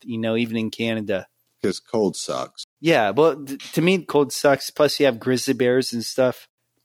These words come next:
Speaker 1: But down there
Speaker 2: And cold sucks.
Speaker 1: I used to think it was a joke when Goran would say, "Yeah, our biggest problem is people wanna stay down there."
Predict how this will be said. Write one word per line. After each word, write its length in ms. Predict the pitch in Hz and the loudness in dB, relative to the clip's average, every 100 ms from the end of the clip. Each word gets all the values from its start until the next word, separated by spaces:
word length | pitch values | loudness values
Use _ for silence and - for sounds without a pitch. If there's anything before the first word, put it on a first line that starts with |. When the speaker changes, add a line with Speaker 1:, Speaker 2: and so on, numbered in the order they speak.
| - | 2
Speaker 1:
But 180 | 143 | 4
down 280 | - 185 214 | 4 4 4
there 200 | 180 170 | 4 4
Speaker 2:
And 140 | 175 101 | 4 2
cold 260 | 101 87 | 0 -2
sucks. 380 | - 87 64 - _ _ _ _ _ - - | -2 -6 -6 -10 _ _ _ _ _ -20 -6
Speaker 1:
I 60 | 156 | -4
used 340 | 180 240 - | 0 0 -2
to 80 | - | -4
think 340 | 147 147 139 131 | -2 0 0 -2
it 140 | - | -6
was 480 | 110 107 110 110 - _ - | -4 -4 -4 -6 -10 _ -16
a 80 | 175 | -16
joke 720 | 127 - 113 107 139 - - _ _ _ _ | -8 -4 0 2 0 -2 -16 _ _ _ _
when 640 | 120 120 117 117 113 110 113 | -4 0 2 0 -2 -4 -2
Goran 380 | 123 127 139 | 2 4 2
would 160 | 120 110 | 0 -4
say, 640 | - 127 120 113 110 107 - | -2 4 6 6 4 2 -4
"Yeah, 360 | 123 151 143 107 | 0 2 4 2
our 140 | 123 | 2
biggest 340 | 131 143 139 | 2 0 -2
problem 320 | - 143 135 117 | 0 0 2 0
is 200 | 110 - | -4 -6
people 340 | - 139 147 | -10 -2 0
wanna 160 | 127 110 | 0 -2
stay 320 | - - 127 | -4 2 2
down 280 | 120 107 98 | 2 -2 -4
there." 280 | 98 90 | -8 -10